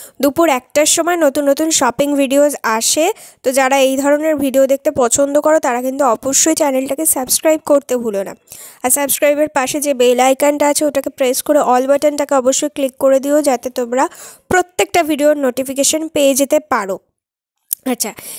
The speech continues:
এখানে আমি কিছু ইউনিক প্লাজো প্যান্টের, আহ, সেট দেখলাম, মানে কালেকশন দেখলাম। এগুলো থ্রি নাইন নাইন করে প্রাইস আছে। আমার মাও,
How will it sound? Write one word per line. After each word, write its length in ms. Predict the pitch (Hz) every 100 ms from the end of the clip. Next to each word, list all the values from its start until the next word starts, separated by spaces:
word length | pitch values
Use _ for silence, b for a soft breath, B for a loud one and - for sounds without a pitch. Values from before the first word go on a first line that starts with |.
| B
এখানে 240 | 285 339
আমি 180 | 349 349
কিছু 180 | 359 381 -
ইউনিক 420 | 320 320 339 381
প্লাজো 580 | - 302 269 262 262 320
প্যান্টের, 600 | 320 277 247 254 254 302 302
আহ, 480 | - 262 247 233 254
সেট 340 | - 269 262
দেখলাম, 520 | 247 247 247 254 349
মানে 160 | 320 233
কালেকশন 500 | 262 247 247 - 277
দেখলাম। 360 | 247 247 254 294
এগুলো 260 | 262 262
থ্রি 360 | 277 - 311 311
নাইন 260 | 302 277
নাইন 280 | 277 277 269
করে 180 | 269 277
প্রাইস 320 | 277 254 240
আছে। 340 | 240 233 - 320 B B B B B B B
আমার 280 | - 269 320
মাও, 480 | 285 262 240 262